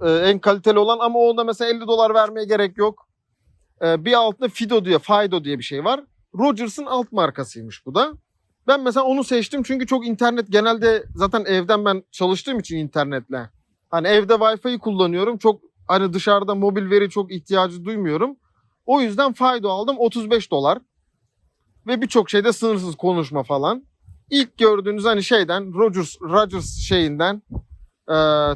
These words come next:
telefon bayiinden gidip hemen Fido almak istiyorum. Otuz beş dolarlık hat deyin. Hemen onlar da pasaportunuzu verin, hemen veriyorlar. Banka hesabı açabiliyorsunuz.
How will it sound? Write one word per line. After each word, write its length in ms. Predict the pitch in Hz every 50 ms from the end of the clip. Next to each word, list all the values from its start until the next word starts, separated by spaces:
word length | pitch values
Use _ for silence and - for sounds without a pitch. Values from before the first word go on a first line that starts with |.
| -
telefon 480 | 208 202 190 185 165 170 175 165 156 151
bayiinden 640 | 180 185 180 170 160 147 139 143 170 214 220 220 202 208
gidip 260 | 202 233 202 226 226 _ -
hemen 420 | - 226 214 196 214 220 226 220 -
Fido 380 | _ - 226 214 202 190 185
almak 300 | 170 156 143 139 139 131
istiyorum. 300 | - - - 160 160 175
Otuz 260 | 196 190 - 175 170 180
beş 180 | 175 170 -
dolarlık 380 | 165 151 147 147 143 151 - 208
hat 240 | 214 196 - _ -
deyin. 200 | 208 240 262 - _ _ _ _
Hemen 280 | - - 262 247 247 247
onlar 380 | 247 247 240 226 214 170 139
da 60 | 160
pasaportunuzu 760 | 156 - 233 208 - 208 175 - 185 165 156 170 170 165 202
verin, 260 | 220 220 214 233 240
hemen 340 | 233 220 220 214 208 208 208
veriyorlar. 420 | 202 190 165 147 123 120 113 123 170
Banka 280 | 214 214 196 165 196
hesabı 340 | 180 160 - 175 170 180 208
açabiliyorsunuz. 800 | 196 180 - 190 185 175 170 165 151 - - 143 160 196 - _